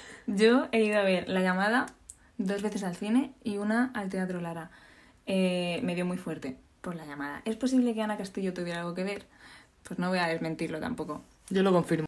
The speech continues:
Speaker 1: Vamos a recomendar cosas de gente de la que somos fans, que ha hecho cosas de las que yo quiero que seáis fans. Como la peli de La llamada, que es una peli que no puedes decir de qué va.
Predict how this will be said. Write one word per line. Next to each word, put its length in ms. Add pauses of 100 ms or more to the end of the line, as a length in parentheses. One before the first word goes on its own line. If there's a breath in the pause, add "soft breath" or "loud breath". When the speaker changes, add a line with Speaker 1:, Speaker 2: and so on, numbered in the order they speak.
Speaker 1:
Vamos 260
a 360
recomendar 640
cosas 280
de 80
gente 240
de 80
la 80
que 80
somos 220
fans, 300
que 400
ha 60
hecho 180
cosas 260
de 140
las 120
que 120
yo 120
quiero 340
que 120
seáis 260
fans. 340 (360 loud breath)
Como 340
la 160
peli 160
de 60
La 100
llamada, 420 (380 soft breath)
que 440
es 280
una 200
peli 160
que 80
no 120
puedes 400
decir 220
de 100
qué 80
va. 240